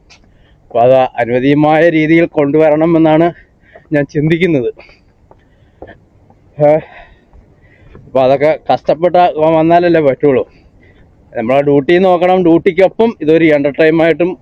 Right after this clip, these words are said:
കൊണ്ടുപോകണം, അതുപോലെ അതൊരു ഉപകാരപ്രദമായിട്ട് കൊണ്ടുപോകണം എന്നാണ് ഞാൻ ചിന്തിക്കുന്നത്.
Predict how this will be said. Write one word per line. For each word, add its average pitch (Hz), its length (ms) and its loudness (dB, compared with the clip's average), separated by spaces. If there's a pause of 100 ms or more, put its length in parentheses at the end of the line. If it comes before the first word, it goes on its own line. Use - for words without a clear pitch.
കൊണ്ടുപോകണം, 160 540 0 (340)
അതുപോലെ 147 340 4
അതൊരു 160 420 2
ഉപകാരപ്രദമായിട്ട് 180 920 0
കൊണ്ടുപോകണം 165 460 0
എന്നാണ് 165 360 0 (100)
ഞാൻ 143 140 0
ചിന്തിക്കുന്നത്. 135 640 -2